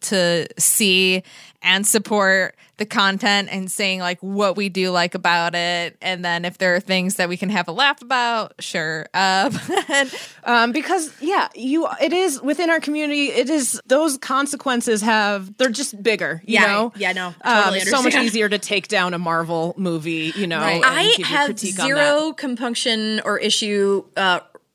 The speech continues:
Speaker 3: having an issue with something that a non-queer <laughs> person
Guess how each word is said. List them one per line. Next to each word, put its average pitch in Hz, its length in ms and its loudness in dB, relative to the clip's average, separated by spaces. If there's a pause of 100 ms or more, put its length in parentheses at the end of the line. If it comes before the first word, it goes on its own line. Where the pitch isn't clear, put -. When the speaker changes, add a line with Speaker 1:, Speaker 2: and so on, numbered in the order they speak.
(220)
Speaker 3:
having 202 400 0
an 185 80 -6
issue 196 280 -4
with 190 160 -4
something 190 420 -6
that 175 260 4
a 190 40 -4
non-queer 180 520 -2
<laughs> - 120 -2
person 302 380 2